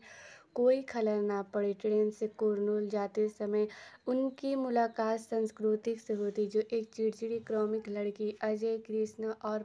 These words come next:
प्रसाद कुरनूल पहुंचते, तो वे भारती के घर को खाली पाते। आखिरकार उन्हें पता चलता है कि वह और उसका परिवार विधायक नागेंद्र से बचने के लिए छिप गए थे। जब वे नागेंद्र के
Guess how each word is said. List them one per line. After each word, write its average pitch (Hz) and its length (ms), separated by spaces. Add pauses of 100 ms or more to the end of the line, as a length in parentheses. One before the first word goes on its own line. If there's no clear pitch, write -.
प्रसाद 208 480 (480)
कुरनूल 262 360
पहुंचते, 240 680 (260)
तो 254 400
वे 247 200
भारती 226 560
के 240 220
घर 220 240
को 226 180
खाली 220 420
पाते। 214 500 (100)
आखिरकार 220 720 (760)
उन्हें 226 280
पता 226 320
चलता 220 400
है 226 140
कि 220 240 (540)
वह 226 220
और 240 340
उसका 226 380
परिवार 220 540
विधायक 226 600
नागेंद्र 220 560
से 226 200
बचने 220 460
के 220 100
लिए 214 140
छिप 214 300
गए 214 280
थे। 214 120 (480)
जब 247 200
वे 285 140
नागेंद्र 240 580
के 269 200